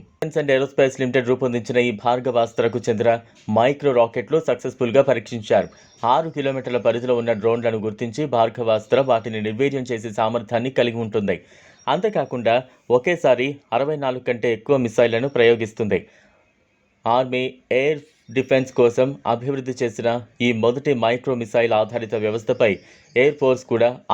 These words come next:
ఆసక్తి కనబరుస్తోంది. ఇటీవల ఆపరేషన్ సింధూర్లో ఎస్ ఫోర్ డబల్ జీరో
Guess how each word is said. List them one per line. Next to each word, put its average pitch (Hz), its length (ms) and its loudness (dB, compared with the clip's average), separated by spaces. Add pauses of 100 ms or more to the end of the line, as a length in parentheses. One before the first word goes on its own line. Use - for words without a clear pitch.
ఆసక్తి 127 360 -4
కనబరుస్తోంది. 110 600 2 (540)
ఇటీవల 165 280 4 (300)
ఆపరేషన్ 147 560 -2
సింధూర్లో 127 440 0 (380)
ఎస్ 135 160 0
ఫోర్ 135 240 4
డబల్ 120 240 2
జీరో 120 160 4